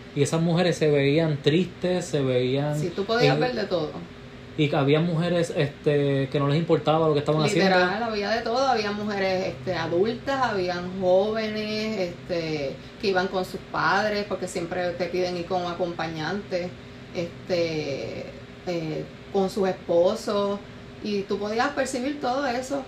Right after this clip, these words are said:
Speaker 2: Habían personas que podían estar tristes, con miedo, a lo, eh, a lo mejor como yo, o, o a otras que, "Dale, que quiero salir de esto, que tengo cosas que hacer".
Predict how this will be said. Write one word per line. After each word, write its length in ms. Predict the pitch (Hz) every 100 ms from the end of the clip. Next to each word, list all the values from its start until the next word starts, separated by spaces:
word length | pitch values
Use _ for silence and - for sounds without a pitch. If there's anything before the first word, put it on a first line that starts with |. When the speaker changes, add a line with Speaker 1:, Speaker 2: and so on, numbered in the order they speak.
| -
Speaker 2:
Habían 280 | 196 190 190
personas 400 | 208 214 208 -
que 180 | 208
podían 340 | 202 208 202 202
estar 320 | 208 208 196 -
tristes, 440 | 202 302 - 247 -
con 200 | 190 180
miedo, 360 | 185 262 -
a 340 | 247 240 233 196
lo, 60 | 185 175 170
eh, 60 | 165
a 120 | 160 170
lo 60 |
mejor 160 | 170 170
como 260 | 196 190 185
yo, 160 | 202
o, 640 | 294 339 196 180 170 170
o 40 | 165
a 100 | 165
otras 340 | 208 277 285
que, 100 | 226
"Dale, 240 | 202 254 277
que 160 | 226 202
quiero 200 | 202 202
salir 240 | 214 247 254
de 200 | 247 269
esto, 320 | 311 - 262
que 100 | 220
tengo 240 | 196 196 202
cosas 240 | 220 240
que 120 | -
hacer". 260 | 208 180